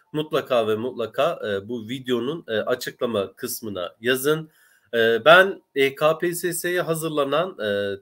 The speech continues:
tüm gençlerimize, e, yine tekrar tekrar sesleniyorum. Normal K P S S sınavına da girin. Normal K P S S sınavından, e,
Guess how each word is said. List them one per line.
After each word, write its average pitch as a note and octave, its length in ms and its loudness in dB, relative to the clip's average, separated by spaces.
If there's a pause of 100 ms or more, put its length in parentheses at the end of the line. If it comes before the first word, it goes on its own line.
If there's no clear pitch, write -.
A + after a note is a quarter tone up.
tüm D#3+ 400 -4
gençlerimize, C3 920 0
e, G#2 80 -4
yine B2 420 -2
tekrar B2+ 440 -2
tekrar G#2 320 -4
sesleniyorum. C#3+ 800 -4 (400)
Normal D3 400 4
K C#3 320 0
P C#3 120 -4
S C3 200 -8
S C3+ 220 -4
sınavına B2 500 -4
da G2+ 60 -2
girin. D3+ 480 -2 (280)
Normal D3 480 2
K C3 260 2
P D3 100 -8
S D#3 200 -8
S E3+ 220 -6
sınavından, C3+ 840 -4
e, A2 60 -4